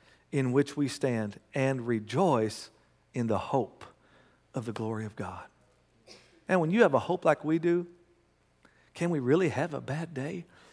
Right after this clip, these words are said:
I mean, honestly, if we, if we keep our perspective right, I know you can have a bad day, but a lot of times that happens because you get caught up in what's going on around you,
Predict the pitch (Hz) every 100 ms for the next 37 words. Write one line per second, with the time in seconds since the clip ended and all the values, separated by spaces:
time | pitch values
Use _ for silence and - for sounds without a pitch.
0 | - - _ _ _ 202 190 190 196 185
1 | - 147 123 117 156 143 - - 156 196
2 | 190 226 220 190 175 - 247 - 165 120
3 | 123 98 - - _ - 190 220 196 147
4 | 139 135 127 135 120 160 156 139 98 -
5 | - 202 226 196 190 160 147 180 139 135
6 | 156 135 143 - 147 143 139 131 120 -
7 | - 131 - 123 117 120 110 123 135 113
8 | 104